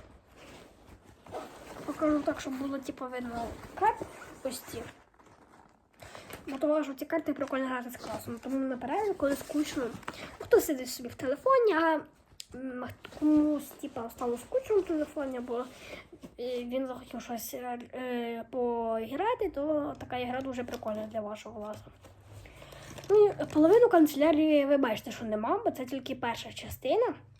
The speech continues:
В другій частині, ну, постараюся я зібрати всю канцелярію, бо я ще все не купила, я вже вам казала. Тому чекайте другу частину. Я хочу, щоб в мене була чуть-чуть ак-,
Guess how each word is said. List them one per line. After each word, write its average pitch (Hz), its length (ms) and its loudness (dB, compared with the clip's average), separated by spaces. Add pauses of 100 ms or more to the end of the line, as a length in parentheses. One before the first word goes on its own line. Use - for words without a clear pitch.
(540)
В 302 120 -6
другій 269 320 -2
частині, 466 500 0 (1300)
ну, 262 400 -2
постараюся 311 760 2
я 294 200 6
зібрати 277 340 -2
всю 254 240 -12
канцелярію, 226 760 -4
бо 262 160 -2
я 254 140 -2
ще 247 140 -8
все 240 220 -6
не 233 100 -8
купила, 269 460 -6 (560)
я 240 140 -4
вже 233 140 -4
вам 220 160 -6
казала. 240 400 -4 (760)
Тому 262 600 -2
чекайте 240 360 -4
другу 247 300 -4
частину. 247 500 -4
Я 285 160 0
хочу, 294 280 -4
щоб 247 200 -8
в 254 60 -12
мене 262 280 -4
була 254 320 -4
чуть-чуть 285 720 -10
ак-, 233 260 -10